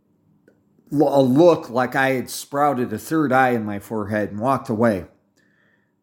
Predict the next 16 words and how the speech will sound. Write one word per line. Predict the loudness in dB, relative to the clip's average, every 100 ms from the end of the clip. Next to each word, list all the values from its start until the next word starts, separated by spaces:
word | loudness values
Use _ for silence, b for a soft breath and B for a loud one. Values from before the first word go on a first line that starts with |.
| _ _ _ _ _ _ _ _ _ 0
Because | 0 4 4 4 2 -8 -18 _ -6
in, | -6 -6 _
I, | -6 -4 -4
I, | -4 -2 -2
I |
can | -2 -2
almost | 2 4 4 0 -4 -6 -12
hear | -6 -2 -2
the | -2
guy | -2 -2 -2
saying, | -4 -2 0 -2 -6 -12 _ b b
"Well, | 4 4
I'm | 4 2 2 -4
not | -4 -6
a | -10
pedophile. | -8 -6 -6 -10 -12 -8 -2 4 4 4 0